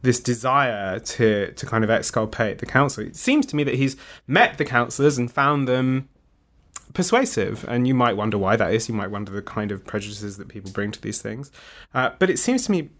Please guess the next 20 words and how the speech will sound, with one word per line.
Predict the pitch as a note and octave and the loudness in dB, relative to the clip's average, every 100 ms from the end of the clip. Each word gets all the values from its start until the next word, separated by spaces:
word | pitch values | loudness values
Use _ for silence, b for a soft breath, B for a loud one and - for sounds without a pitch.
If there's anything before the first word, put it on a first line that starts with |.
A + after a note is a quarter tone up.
| - | -12
throughout | - - D#3 E3 F#3 D3+ A#2 | -8 -4 -2 2 2 2 0
that, | B2+ B2 - | -6 -6 -2
that | C#3 C3+ | 2 4
it | |
reflects | B2 C3+ F3 D3+ F#2+ - | 2 2 4 4 4 -6
two | - F#3 | 4 4
things. | F3+ C#3 A#2+ | 4 0 0
One | C#3+ D#3+ | 2 2
is | D#3 | 0
this, | D3+ - b b b b b b | -4 -6 b b b b b b
this | C#3+ - | -2 4
sense | F#3+ F#3+ - | 6 6 2
of, | D#3+ A#2+ - _ | -2 -4 -16 _
that, | C#3 D3 C3+ - _ _ _ _ _ | -2 2 2 0 _ _ _ _ _
of | C3 - | 0 2
conflating | C#3 C3+ D#3+ D#3 C#3+ | -4 4 4 4 -2
political | C#3+ D3 - C#3+ | 2 2 4 0
responsibility | C3 C3 - B2 A#2+ | 2 0 2 2 2
with | A2+ A2 | 0 0
guilt | G2 - - | -6 -6 -16